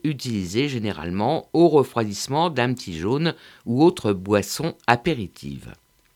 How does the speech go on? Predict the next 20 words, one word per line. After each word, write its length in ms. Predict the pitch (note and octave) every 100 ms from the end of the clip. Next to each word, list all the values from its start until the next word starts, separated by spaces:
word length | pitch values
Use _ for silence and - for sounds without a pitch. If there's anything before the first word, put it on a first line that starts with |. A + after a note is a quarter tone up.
| _ _ _ _ _ _ _ -
Pendant 280 | G3+ A#3+
longtemps, 380 | A#3 C#3+ - D3+
la 140 | F#3+ B2+
glace 400 | B2 D#3 E3+ C3+
est 100 | -
réservée 600 | A#2+ C3 A#2+ G#2 B2 F3 -
aux 220 | B2 A2
aristocrates 840 | B2 F3 F3 C3+ B2 - D#3+ - -
fortunés. 640 | - G#2 G2+ - A2+ E2 - _ _ - - -
C'est 180 | - D#3
le 100 | B2
roi 340 | A#2 D3+ D3+
Henri 320 | B2+ B2 B2
trois 380 | - - C#3+ G3
qui 240 | A#3 - C3+
aurait, 340 | A#2 C#3+ C#3 G2
au 460 | F#2+ F2+ E2 D#2
seizième 420 | D#2 C#3 A#2+ F#2+
siècle, 360 | E2+ - F#3+ - - - - _
introduit 720 | D#3 E3+ - G3 E3 E3 C3